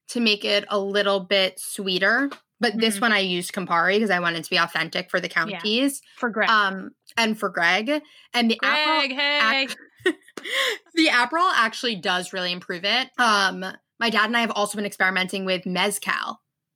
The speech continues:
Speaker 2: Ooh,
Speaker 1: which
Speaker 2: interesting.
Speaker 1: gives it a nice flavor. But honestly, at that point, it's not the same drink, I'm pretty
Speaker 2: Right,
Speaker 1: sure.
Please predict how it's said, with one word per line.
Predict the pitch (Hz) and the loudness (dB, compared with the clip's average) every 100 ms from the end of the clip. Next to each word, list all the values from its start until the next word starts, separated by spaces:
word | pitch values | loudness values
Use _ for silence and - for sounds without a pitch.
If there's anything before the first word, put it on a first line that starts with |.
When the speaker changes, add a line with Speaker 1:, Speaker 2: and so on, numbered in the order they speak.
| 240 | -2
Speaker 2:
Ooh, | 349 349 220 196 | 0 2 0 -2
Speaker 1:
which | 202 | -4
Speaker 2:
interesting. | 240 277 240 190 185 202 - - | -4 0 0 0 -6 -8 -8 -2
Speaker 1:
gives | 247 214 | 2 2
it | 233 254 240 _ - | 2 0 0 _ -2
a | 233 | 2
nice | 214 196 196 196 - | 4 4 2 0 -8
flavor. | - 196 185 202 233 269 220 | -6 -2 0 0 0 0 0
But | 214 196 190 - _ - | 2 2 0 -6 _ 0
honestly, | 202 208 208 220 | 2 2 0 0
at | 202 - | 0 2
that | 180 165 | 0 0
point, | 214 208 | -2 -2
it's | 190 - - _ _ _ | -4 -14 -20 _ _ _
not | 196 190 180 | -2 0 0
the | - | -4
same | 180 190 190 | -6 -4 -6
drink, | 180 190 151 220 _ - | -8 -10 -10 -12 _ -14
I'm | 208 | -12
pretty | - - | -8 -6
Speaker 2:
Right, | 190 170 | -6 -8
Speaker 1:
sure. | 160 | -10